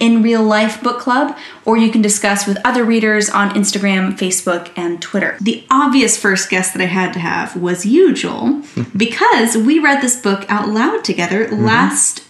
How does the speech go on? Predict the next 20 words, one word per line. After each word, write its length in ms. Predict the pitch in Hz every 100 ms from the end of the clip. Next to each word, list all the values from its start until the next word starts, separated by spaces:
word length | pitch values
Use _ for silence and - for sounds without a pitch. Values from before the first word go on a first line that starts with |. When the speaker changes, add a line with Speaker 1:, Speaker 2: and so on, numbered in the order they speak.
| _ _
Speaker 1:
autumn. 480 | 226 320 - - -
So 260 | - 240 226
you 240 | 220 269
are 140 | 311 262
the 100 | 208
real 360 | 214 240 233 226
O 200 | 208 208
G 320 | 196 220 196 170
book 200 | 202 -
club 280 | 202 180
member. 440 | 185 220 - - - - -
Speaker 2:
<laughs> 100 | 131 - 117
Speaker 1:
So 220 | - 240 202
it 140 | 202
made 220 | 226 226 233
sense 260 | 202 185
to 80 | 202
have 160 | 180 180
you 120 | 170
on 360 | 180 170 165